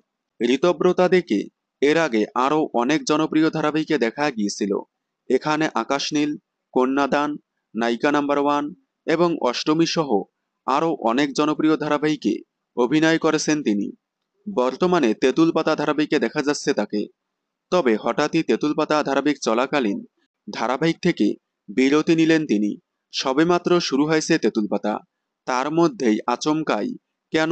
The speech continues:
ধারাবাহিক থেকে বিরতি নিলেন নায়িকা? আসলে হঠাৎই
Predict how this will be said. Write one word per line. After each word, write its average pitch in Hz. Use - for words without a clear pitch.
ধারাবাহিক 131
থেকে -
বিরতি 147
নিলেন 160
নায়িকা? 107
আসলে 170
হঠাৎই 143